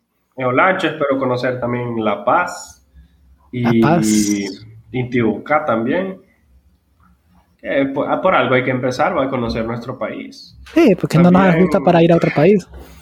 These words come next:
Speaker 1: Exactamente. Lo, también primordial es comprarme una computadora nueva. <laughs>
Speaker 2: El podcast lo va a agradecer.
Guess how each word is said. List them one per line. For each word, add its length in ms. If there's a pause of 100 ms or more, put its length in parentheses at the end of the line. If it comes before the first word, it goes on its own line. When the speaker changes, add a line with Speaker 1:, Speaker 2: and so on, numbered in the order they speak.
(580)
Speaker 1:
Exactamente. 840
Lo, 280
también 580 (600)
primordial 680
es 480 (180)
comprarme 640
una 220
computadora 640
nueva. 760
<laughs> 960
Speaker 2:
El 120
podcast 360
lo 60
va 60
a 40
agradecer. 480